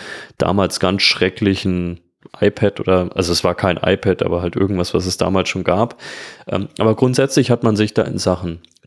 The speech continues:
Digitalisierung der Geschäftsprozesse, glaube ich, sogar schon relativ okaye Gedanken gemacht. Besonders wenn ich jetzt mal das einordne in der Zeit, in der wir waren. Ähm, äh,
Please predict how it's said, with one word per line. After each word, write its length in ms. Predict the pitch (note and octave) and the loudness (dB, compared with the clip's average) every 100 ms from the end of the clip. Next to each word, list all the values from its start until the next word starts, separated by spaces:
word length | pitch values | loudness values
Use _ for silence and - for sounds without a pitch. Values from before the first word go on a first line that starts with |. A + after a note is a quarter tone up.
| - | -2
Digitalisierung 920 | G#2+ A2+ G#2 F#2+ F#2+ - A#2+ D3 C3+ | 2 2 2 0 0 2 2 4 2
der 100 | G2+ | 2
Geschäftsprozesse, 960 | F#2+ - A2+ - - C#3+ - D3 - D3 | 0 0 -2 -2 -2 -2 0 0 0 -2
glaube 300 | - F#2+ A#2+ | 0 0 2
ich, 80 | |
sogar 180 | A#2+ G#2+ | 2 2
schon 200 | G#2 G2+ | 2 0
relativ 440 | F#2 G#2 A2+ G#2 - | 2 2 2 -2 -4
okaye 360 | - G2+ G#2+ | 0 2 4
Gedanken 440 | G2+ - F2 F2 F2 | 2 2 0 -2 -8
gemacht. 440 | D#2+ D2+ - - _ - | -8 -12 -14 -20 _ -4
Besonders 420 | F2 F#2+ G#2 - | 0 4 2 2
wenn 80 | G2 | 0
ich 140 | F#2 | 2
jetzt 180 | F#2+ - | 0 0
mal 260 | F2+ F2 - _ _ | 0 0 -2 _ _
das 140 | F#2+ - | 0 0
einordne 640 | - G2+ G2 F2 - F#2 | 0 2 2 2 0 -2
in 120 | F2 | 0
der 120 | E2+ D#2+ | -2 -2
Zeit, 300 | - E2 F2 | -2 0 0
in 80 | |
der 160 | E2+ D#2+ | -2 -4
wir 140 | D#2+ | -4
waren. 240 | D#2+ D#2+ F2 - - - - - - - | -2 -4 -6 -14 -14 -12 -12 -14 -16 0
Ähm, 320 | F#2+ F#2 F#2+ F#2+ _ _ _ _ _ _ _ - - _ _ | 2 4 2 0 _ _ _ _ _ _ _ -20 -20 _ _
äh, 80 | - | -4